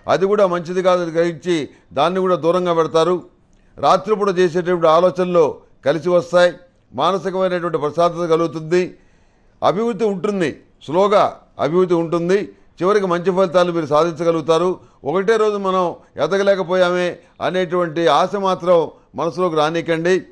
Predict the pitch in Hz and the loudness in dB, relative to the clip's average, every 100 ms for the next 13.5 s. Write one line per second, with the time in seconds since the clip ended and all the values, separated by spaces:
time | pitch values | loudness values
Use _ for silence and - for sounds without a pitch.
0 | _ _ _ 139 175 214 233 175 196 180 | _ _ _ 0 0 0 -2 -2 0 0
1 | 196 202 190 185 180 170 - _ _ - | 0 0 4 2 2 -4 -10 _ _ -6
2 | 165 214 214 190 175 170 170 180 185 - | -2 0 0 0 -2 -4 -2 -2 -4 -8
3 | _ - 135 165 151 196 180 165 170 185 | _ -2 -2 -2 -2 -2 -2 -4 -4 -4
4 | 175 143 165 170 180 - _ _ - 156 | -4 -2 -2 0 -2 -6 _ _ -8 -4
5 | 160 165 180 208 202 170 190 190 143 - | -2 -2 0 0 0 0 2 4 2 -2
6 | _ - 135 185 208 196 202 147 185 180 | _ -6 0 0 -2 -6 -8 -6 -4 -2
7 | 180 185 180 175 175 175 175 160 - _ | -4 -4 -6 -4 -4 -2 -2 -4 -8 _
8 | _ 131 165 175 185 180 131 - _ _ | _ -4 0 2 2 0 -2 -8 _ _
9 | - 127 120 135 175 185 180 170 147 165 | -2 2 2 4 2 2 2 2 0 -2
10 | 165 165 160 175 147 160 160 175 165 143 | -2 -4 -4 -2 0 0 2 2 2 0
11 | 156 147 160 151 156 170 - _ _ - | -4 -4 -4 -4 -4 -6 -8 _ _ -8
12 | 123 131 143 170 190 185 180 175 160 156 | -6 0 0 0 -2 -2 -2 0 2 2
13 | 165 165 165 139 | 0 0 2 0